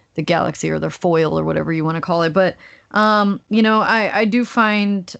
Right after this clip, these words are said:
I, I do find it difficult to assess, um, you know, with this midfield because it's just statistically the Galaxy overall were just not good. This is the worst season ever. Um,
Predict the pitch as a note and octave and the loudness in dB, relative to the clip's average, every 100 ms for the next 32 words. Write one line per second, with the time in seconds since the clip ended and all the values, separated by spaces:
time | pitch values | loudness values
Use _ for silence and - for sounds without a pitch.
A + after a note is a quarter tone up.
0 | _ G3 - G#3+ A3 A#3 A3+ G#3 G3+ G3+ | _ -6 -2 -2 0 0 0 0 0 -2
1 | - - G3 F#3+ F#3 F#3+ - - - G3 | -8 -10 -8 -8 -4 -4 -4 -12 -8 -4
2 | F3+ - F#3 F3+ - - - F3+ E3 E3 | -2 -2 -2 -2 -8 -18 -6 -4 -2 -4
3 | D#3 D3+ _ _ _ _ _ _ _ _ | -8 -10 _ _ _ _ _ _ _ _
4 | - F#3+ F3+ F#3 F#3+ F#3 F#3+ F#3 G3 F#3 | -6 -2 -2 -2 -4 -4 -4 0 0 0
5 | F3 G3 F#3+ D#3+ F#3 - - F#3+ F3+ - | -2 -2 -2 -2 -6 -10 0 0 0 -4
6 | - - - - - _ G#3+ - G#3 G3 | -16 -18 -18 -20 -20 _ -4 0 -2 0
7 | G#3 G3+ G3+ F#3 F#3 F3+ E3+ E3+ F3 - | -4 0 0 2 2 0 2 0 0 -8
8 | - F3+ F3 F3 F3 F3+ E3 D#3 E3+ D#3 | -4 -2 2 4 2 0 -6 -8 -8 -8
9 | - D#3 D#3+ D#3+ - D#3 E3+ D3+ D#3 E3+ | -6 -6 -4 -8 -10 -10 -10 -10 -6 -4
10 | E3+ - - - _ - _ _ _ - | -4 -8 -16 -18 _ -20 _ _ _ -6
11 | G#3 F3 E3+ - E3+ E3 E3+ F3 - F3+ | -4 -2 -2 -2 -4 -2 -2 -2 -2 0
12 | F3 E3+ E3 E3 | 2 0 -2 -8